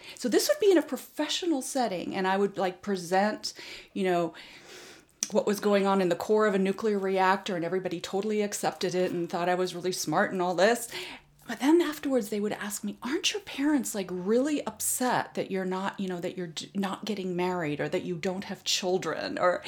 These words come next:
so it was very interesting. You know, again, this cultural difference where, um, but because I was a foreigner and I,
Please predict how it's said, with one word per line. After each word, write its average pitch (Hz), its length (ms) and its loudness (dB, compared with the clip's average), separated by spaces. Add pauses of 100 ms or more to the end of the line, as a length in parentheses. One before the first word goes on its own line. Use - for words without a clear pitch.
(320)
so - 120 -6
it - 60 -8
was 226 140 -4
very 311 520 2 (160)
interesting. 190 600 -2
You 202 100 -4
know, - 100 0
again, 196 340 0
this - 220 -10
cultural 247 840 -4
difference - 760 -8
where, 175 460 -2 (800)
um, 180 800 0 (480)
but 208 140 2
because 262 240 0
I 294 60 2
was 311 180 0
a 285 60 2
foreigner 254 640 2
and 180 100 0
I, 185 100 -2